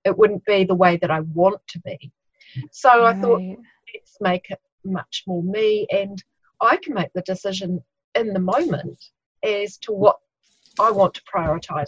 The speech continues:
Speaker 1: right now." So
Speaker 2: Right.
Speaker 1: sometimes, and over this last couple of months while we've been dealing with covid,
Speaker 2: Yeah.
Speaker 1: I have been feeling really sore, and so I've allowed myself to not do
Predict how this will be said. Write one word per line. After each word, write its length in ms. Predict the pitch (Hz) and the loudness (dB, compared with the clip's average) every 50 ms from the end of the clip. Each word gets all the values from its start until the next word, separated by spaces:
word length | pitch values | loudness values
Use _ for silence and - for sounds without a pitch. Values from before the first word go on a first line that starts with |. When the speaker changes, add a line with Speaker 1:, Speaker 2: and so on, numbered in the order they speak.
| - | -8
Speaker 1:
right 220 | - 160 151 147 - | -6 -6 -6 -4 -4
now." 260 | 170 156 139 139 - - - _ _ _ _ _ _ _ - - _ 202 - | -6 -6 -6 -8 -10 -12 -18 _ _ _ _ _ _ _ -20 -20 _ -4 -2
So 60 | - | -2
Speaker 2:
Right. 180 | - - - - | -2 -2 -2 0
Speaker 1:
sometimes, 880 | - 247 285 320 311 - 226 160 - 143 190 269 370 370 - _ _ _ _ _ _ | 0 2 2 0 -4 -4 -2 -2 -2 -2 -4 -4 -6 -8 -8 _ _ _ _ _ _
and 260 | 180 202 190 190 185 - | 0 0 2 0 0 2
over 240 | - 208 202 190 180 | 2 2 2 2 0
this 200 | 170 175 175 - | -2 -2 -2 0
last 360 | 196 185 180 175 170 - - _ _ _ _ _ _ _ _ - | 0 0 0 0 -2 -6 -12 _ _ _ _ _ _ _ _ -12
couple 220 | - - - - 170 | -12 -10 -8 -4 -2
of 60 | 175 | 0
months 320 | 180 165 202 311 - - _ | 0 0 0 -2 -4 2 _
while 180 | 262 240 214 | 8 8 10
we've 160 | 214 233 226 | 10 8 6
been 160 | - 240 214 185 | 6 0 0 2
dealing 260 | 220 208 196 196 196 | 2 4 4 4 2
with 140 | 202 208 - | 0 -2 -2
covid, 380 | - 175 143 165 175 311 440 440 - - - | -4 -4 -4 2 2 2 2 2 -2 -10 -6
Speaker 2:
Yeah. 400 | - 214 220 214 214 208 196 180 175 | -2 0 4 6 6 8 8 10 10
Speaker 1:
I 360 | 359 359 339 349 330 - 302 294 | 10 10 10 10 8 4 2 0
have 220 | 240 247 240 - | -2 -2 -2 2
been 280 | - 214 185 185 190 202 | 6 6 6 6 4 -2
feeling 320 | - - 202 190 185 175 | -2 -2 0 2 2 2
really 220 | 170 170 143 131 170 | 2 0 0 -2 -6
sore, 440 | - - - 208 180 160 160 196 254 | -10 -6 -4 -2 0 2 2 2 2
and 280 | 277 - - 262 254 247 | 2 2 0 -2 -2 -4
so 120 | _ - 254 | _ -6 -2
I've 220 | 240 240 240 247 - _ - _ | 0 0 0 -2 -4 _ -12 _
allowed 480 | 202 196 190 185 185 175 185 196 190 190 - - _ _ - | 0 2 4 4 4 4 2 2 0 -2 -8 -14 _ _ -6
myself 480 | 214 214 - - 190 165 165 175 175 _ - | -6 -6 -4 -4 -4 -2 -2 -4 -6 _ -12
to 80 | - | -6
not 180 | 180 185 170 - _ | -4 -4 -4 -4 _
do 320 | - 294 339 302 247 170 | 2 2 2 2 2 -2